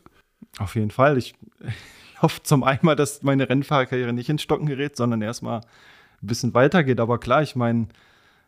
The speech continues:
Rennfahren und Entwicklung war immer schon eng verbunden. Und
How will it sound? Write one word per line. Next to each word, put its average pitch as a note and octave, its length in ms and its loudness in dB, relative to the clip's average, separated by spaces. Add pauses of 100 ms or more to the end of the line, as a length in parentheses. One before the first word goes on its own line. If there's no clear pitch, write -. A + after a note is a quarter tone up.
(160)
Rennfahren C#3+ 420 4
und C3 100 2
Entwicklung C3 440 2
war A#2 140 2
immer D#3 220 2
schon D#3+ 260 0
eng D#3+ 180 -2
verbunden. D3+ 560 0
Und A#2+ 360 -2